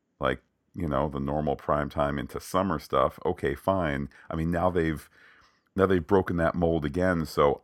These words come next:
I don't know. Could, Pete, could there be some sort of, um, network home other than A B C that might say, "You know what? Let's make season seven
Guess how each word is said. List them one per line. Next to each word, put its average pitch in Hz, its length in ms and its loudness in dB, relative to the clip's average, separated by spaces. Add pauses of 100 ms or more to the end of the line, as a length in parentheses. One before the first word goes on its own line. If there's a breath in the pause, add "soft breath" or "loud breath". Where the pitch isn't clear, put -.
I 92 120 8
don't 90 240 2
know. 104 500 2
Could, - 160 0 (180 loud breath)
Pete, 143 280 -2 (180 soft breath)
could 185 240 6
there 180 180 6
be 139 300 2
some 117 240 -2
sort 104 300 0
of, 90 320 0
um, 78 460 -2 (380)
network 104 560 0
home 90 500 0 (180)
other 107 400 4
than 92 320 0
A 92 180 -2
B 80 180 -4
C 123 320 -2
that 80 160 -4
might 85 220 -2
say, 78 460 6 (220 loud breath)
"You 92 80 0
know 95 140 4
what? 90 320 4 (180)
Let's 101 200 2
make 98 200 4
season 90 360 -2
seven 80 500 0